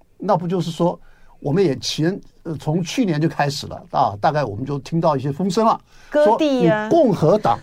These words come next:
Speaker 2: <laughs>
Speaker 1: 你根本就不太想再继续支持，
Speaker 2: 没错啊。
Speaker 1: 支持乌克兰了，
Speaker 2: 就乌克兰就割地啊。
Speaker 1: 对不对？他的意思说，我给你太多资金了啊，
Speaker 2: <laughs>
Speaker 1: 给你太多的这个资源的话，我自己本身在南部的这些难民问题，
Speaker 2: 嗯。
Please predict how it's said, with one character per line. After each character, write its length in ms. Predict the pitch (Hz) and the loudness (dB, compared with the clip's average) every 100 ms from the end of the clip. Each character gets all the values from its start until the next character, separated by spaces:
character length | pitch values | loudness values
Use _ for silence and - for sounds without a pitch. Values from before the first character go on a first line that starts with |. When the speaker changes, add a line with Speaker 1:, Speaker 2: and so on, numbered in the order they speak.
| - - - | -8 -20 -8
Speaker 2:
<laughs> 360 | 277 - 175 - | -6 -4 -6 -4
Speaker 1:
你 100 | 160 | -4
根 220 | 147 254 | 0 0
本 140 | 214 | 2
就 80 | 165 | 0
不 200 | 165 - | -2 -8
太 200 | - 226 | -4 -2
想 240 | 156 117 104 | -2 -6 -6
再 160 | 180 | -6
继 200 | 143 - | -6 -6
续 180 | 170 160 | -6 -6
支 160 | - 165 | -8 -6
持， 280 | 165 - - - | -6 -8 -12 -4
Speaker 2:
没 180 | 233 262 | -2 0
错 320 | 302 269 240 | 0 2 2
啊。 340 | 214 196 190 | 2 0 0
Speaker 1:
支 100 | 196 | -2
持 120 | 165 175 | -2 -2
乌 80 | |
克 140 | 160 151 | -2 -2
兰 140 | 127 | 0
了， 120 | 160 - | 0 0
Speaker 2:
就 120 | 262 | -2
乌 120 | 294 | 0
克 120 | 294 262 | 2 4
兰 140 | 247 | 4
就 80 | 277 | 2
割 220 | 269 269 | 0 0
地 300 | 220 269 220 | 0 -2 0
啊。 140 | 190 180 | 0 2
Speaker 1:
对 80 | |
不 0 | |
对？ 0 | |
他 0 | |
的 60 | 285 | 4
意 20 | |
思 140 | 269 254 | 4 4
说， 100 | 247 | 2
我 120 | 170 | 2
给 140 | 151 | -2
你 60 | 208 | 0
太 140 | 156 175 | 2 2
多 260 | 185 190 | 2 2
资 200 | 175 147 | -2 -4
金 180 | 170 180 | -4 -2
了 80 | 170 | -2
啊， 240 | - 139 147 | 0 -2 0
Speaker 2:
<laughs> 40 | |
Speaker 1:
给 140 | 196 | 2
你 80 | 175 | 0
太 160 | 139 180 | 0 0
多 120 | 175 | 2
的 120 | 165 | 0
这 60 | 160 | 0
个 80 | 151 | -2
资 200 | - 175 | -2 -2
源 140 | 147 | 0
的 100 | 143 | 0
话， 160 | 143 - - - | 0 -2 -8 -6
我 240 | 165 165 | 2 2
自 240 | 156 320 254 | 2 -2 -2
己 240 | - 160 - | -2 -2 0
本 260 | - 156 131 | 2 2 2
身 240 | 117 - | 0 0
在 260 | 208 208 165 - - - | 4 4 2 -2 -14 -2
南 360 | 151 196 220 | 2 4 4
部 200 | 247 285 | 4 4
的 220 | 170 147 - - - - | 4 2 -2 -16 -20 -4
这 140 | 226 | 0
些 120 | 214 | 2
难 280 | 214 339 269 | 4 4 6
民 200 | 175 185 | 4 4
问 140 | 208 | 4
题， 340 | 156 131 165 - - - | 2 0 -2 -4 -16 -12
Speaker 2:
嗯。 360 | 175 160 139 | -6 -6 -8